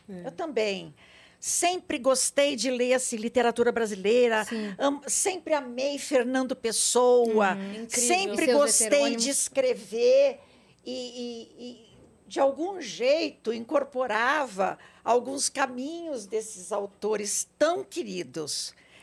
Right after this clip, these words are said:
Speaker 2: E, mas agora eu sinto que eu leio mes-, menos,
Speaker 3: Uhum.
Speaker 2: porque aí eu vou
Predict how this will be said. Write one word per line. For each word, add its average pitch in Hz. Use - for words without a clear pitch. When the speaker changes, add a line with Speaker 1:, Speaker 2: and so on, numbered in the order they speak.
Speaker 2:
E, 214
mas 220
agora 233
eu 233
sinto 240
que -
eu 240
leio 240
mes-, 202
menos, 202
Speaker 3:
Uhum. 202
Speaker 2:
porque 196
aí 233
eu 240
vou 202